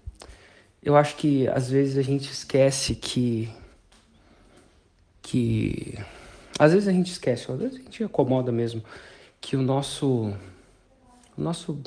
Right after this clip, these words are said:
nossa audiência vai esperar uma evolução sua, de alguma forma ou de outra. E pra você continuar sendo interessante pra ela,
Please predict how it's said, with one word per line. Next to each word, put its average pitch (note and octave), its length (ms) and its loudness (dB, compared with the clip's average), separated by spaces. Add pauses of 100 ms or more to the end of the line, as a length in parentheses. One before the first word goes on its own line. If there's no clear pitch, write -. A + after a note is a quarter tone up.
(360)
nossa E3+ 260 -2
audiência C3+ 500 0
vai C3 240 -2
esperar C3 540 0
uma B2 180 -6
evolução A2+ 560 -8
sua, G#2+ 380 -12 (180)
de C3+ 140 2
alguma C#3 220 4
forma C3 240 6
ou B2 40 2
de A#2+ 120 -2
outra. - 340 -6 (960)
E - 60 0
pra D3+ 140 4
você D3 200 4
continuar F#3+ 360 4
sendo E3 240 2
interessante D3 720 0
pra C3 180 2
ela, C3 400 4